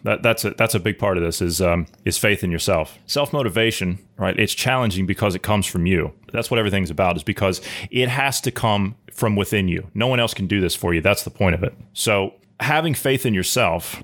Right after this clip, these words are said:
you can rely on those external factors from, like, friends or, or whatever, you know, the, the surrounding things that I was talking about, creating your surroundings. Those are key, but yes, it, it does come from faith in yourself. But at the end of the day,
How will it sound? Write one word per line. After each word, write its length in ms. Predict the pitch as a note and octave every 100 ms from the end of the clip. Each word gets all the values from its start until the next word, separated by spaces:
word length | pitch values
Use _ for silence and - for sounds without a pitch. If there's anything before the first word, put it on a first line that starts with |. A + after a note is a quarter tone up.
| -
you 160 | A#2+ C#3
can 140 | B2+
rely 500 | A2+ G#2+ C3+ F#3 D#3
on 300 | B2 A2 G2+
those 360 | G2+ F#2+ F2+ -
external 420 | A2 - B2 G2+
factors 500 | - G#2+ G2 A2 G2
from, 180 | - G#2
like, 160 | G2 -
friends 600 | - A2+ A2+ A2+ G#2+ G2
or, 200 | F#2+ F#2+
or 140 | G2+
whatever, 400 | G2 G#2+ G#2+ G2+
you 80 | G2
know, 80 | F#2+
the, 180 | F#2 F#2+
the 140 | F#2+
surrounding 400 | - G#2 G#2+ G#2
things 260 | A2+ G#2 F#2+
that 80 |
I 60 | F2+
was 100 | F2
talking 300 | G#2+ G2+ F#2+
about, 320 | F2 F2 F2
creating 280 | A2+ A2 G#2
your 100 | F#2
surroundings. 640 | - F#2+ G2 F2 F2 - - -
Those 220 | A#2+ A#2
are 140 | G#2 - -
key, 240 | - C#3+
but 200 | F#2+ G#2+
yes, 240 | C3 A2+ G#2+
it, 140 | F#2+
it 160 | A#2+ F#2
does 200 | C#3 -
come 200 | A#2+ G2+
from 160 | G2
faith 280 | - G2 F2
in 80 | F2+
yourself. 500 | E2 B2+ A2+ - - -
But 220 | A#2+ B2
at 100 | A#2
the 120 | A#2
end 100 | C#3+
of 40 | G#2
the 60 |
day, 480 | G2+ D3 F#2+ G#2